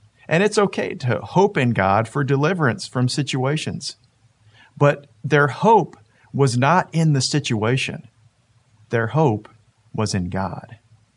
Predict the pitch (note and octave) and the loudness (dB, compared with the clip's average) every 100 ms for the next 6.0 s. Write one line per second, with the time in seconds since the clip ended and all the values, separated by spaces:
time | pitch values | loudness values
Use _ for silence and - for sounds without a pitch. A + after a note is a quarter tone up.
0 | _ _ _ _ _ B2 B2 C#3+ C#3 C3 | _ _ _ _ _ -6 -2 0 0 0
1 | - C#3 C3+ A#2+ A2+ G#2+ - B2+ A2+ B2 | 0 2 2 2 0 0 -2 -2 0 0
2 | D3+ B2+ A#2 - D3+ - - - B2+ B2+ | 0 0 -2 -4 -4 -4 -6 -2 0 0
3 | B2+ D3+ D3 - - _ _ _ _ _ | 0 -2 -2 -8 -14 _ _ _ _ _
4 | _ - B2 C#3 B2+ - B2 F3+ D#3 - | _ -4 0 2 2 0 2 4 2 0
5 | C#3 A#2+ A#2+ - C#3+ E3+ F#3 D#3+ D#3+ D3+ | 0 2 2 0 -2 0 0 0 0 -2